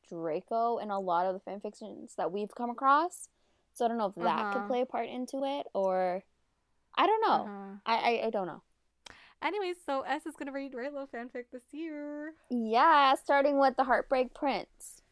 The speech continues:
Speaker 2: Maybe. Maybe that's a vi-, maybe that's the perfect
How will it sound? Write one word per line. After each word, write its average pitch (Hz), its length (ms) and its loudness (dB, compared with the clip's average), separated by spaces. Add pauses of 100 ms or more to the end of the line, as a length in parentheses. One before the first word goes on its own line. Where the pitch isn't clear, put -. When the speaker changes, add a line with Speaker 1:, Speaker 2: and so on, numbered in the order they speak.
(120)
Speaker 2:
Maybe. 254 540 -4 (120)
Maybe 269 300 2
that's 427 240 -2
a 370 120 -2
vi-, 226 300 -2
maybe 262 320 0
that's 381 220 -2 (200)
the 240 60 -4
perfect 214 540 -12